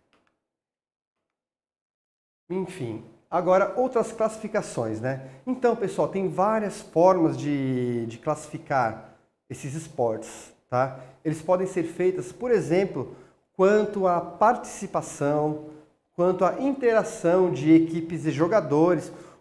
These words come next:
como nós vimos na, na aula passada, na, nessas classificações dos esportes, né?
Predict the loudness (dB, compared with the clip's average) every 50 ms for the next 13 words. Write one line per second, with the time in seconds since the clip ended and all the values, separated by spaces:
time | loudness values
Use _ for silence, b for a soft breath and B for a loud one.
0 | B 0 0 2 2 2 2 2 0 -2 -2 -4 -2 0 0 2 2 2 0 0
1 | 2 2 2 4 4 4 2 2 2 2 2 2 2 0 0 -2 -2 -4 -4 -2
2 | 0 4 4 4 4 2 0 -2 -2 -2 -2 -2 -2 -2 -2 -2 -4 -6 B B
3 | B B B B -10 -8 -6 -6 -6 -8 -6 -6 -6 -6 -6 -10 -10 -10 -10 -8
4 | -4 0 2 2 2 2 0 -4 -8 -10 -12 -10 -2 0 0 0 0 -2 -6 -8
5 | -6 -4 -2 -2 -2 -4 -6